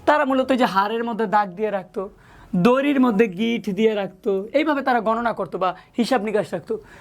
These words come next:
ওই পাথরের টুকরা বের করে এগুলো রাখতো, গাছের বাকলের মাধ্যমে, দেয়ালে লিখে, তার বিভিন্ন উপায়ে এই যে দড়ির গিঁট, নুড়ি, হ্যাঁ, গাছের বাকল, পাথরের টুকরা, হাড়ের মধ্যে দাগ দিয়ে রাখা, বিভিন্ন উপায়ে তারা গণনা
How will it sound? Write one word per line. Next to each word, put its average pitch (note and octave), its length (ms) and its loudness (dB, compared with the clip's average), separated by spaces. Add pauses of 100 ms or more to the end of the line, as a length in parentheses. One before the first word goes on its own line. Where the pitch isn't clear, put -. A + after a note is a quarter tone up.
(200)
ওই C#4+ 80 6 (120)
পাথরের B3 460 2
টুকরা C4+ 320 2
বের A3+ 160 2
করে A3+ 160 0
এগুলো G#3 260 -2
রাখতো, F#3+ 240 -6 (460)
গাছের A#3 280 2 (100)
বাকলের A3 460 0
মাধ্যমে, F#3+ 360 -4 (400)
দেয়ালে C4 380 2
লিখে, A3+ 200 0 (320)
তার E4 120 6 (120)
বিভিন্ন D4 340 2 (180)
উপায়ে A#3 280 2 (280)
এই A#3+ 120 2
যে A#3 60 -4 (100)
দড়ির G#3+ 300 2 (120)
গিঁট, G3+ 420 -4 (160)
নুড়ি, G3+ 440 0 (380)
হ্যাঁ, D#4 200 4 (100)
গাছের G#3+ 360 -2 (140)
বাকল, G3+ 540 0 (180)
পাথরের G#3 440 -2 (100)
টুকরা, G3+ 420 0 (440)
হাড়ের A#3 340 4
মধ্যে A3 200 2 (100)
দাগ G#3+ 160 2 (140)
দিয়ে A3 240 2
রাখা, A#3 200 0 (200)
বিভিন্ন D#4+ 380 2 (180)
উপায়ে C4 240 2 (120)
তারা G#3+ 140 -2 (100)
গণনা F3+ 280 -8